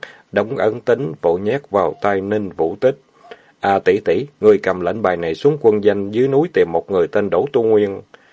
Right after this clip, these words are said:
Nói Lâm tướng quân có việc tìm hắn, chỉ cần đưa thư này cho hắn, hắn nhìn thấy tự nhiên sẽ hiểu."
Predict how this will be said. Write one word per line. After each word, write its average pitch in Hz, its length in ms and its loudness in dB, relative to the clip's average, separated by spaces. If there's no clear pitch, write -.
Nói 160 160 2
Lâm 113 260 0
tướng 135 240 -2
quân 107 180 4
có 147 200 0
việc 90 220 -4
tìm 87 200 0
hắn, 110 220 -6
chỉ 110 160 2
cần 90 280 -4
đưa 104 180 6
thư 110 140 2
này 87 240 -2
cho 98 120 2
hắn, 120 320 -4
hắn 160 300 -4
nhìn 90 180 0
thấy 139 220 0
tự 85 120 0
nhiên 101 240 0
sẽ 95 240 -2
hiểu." 101 320 -2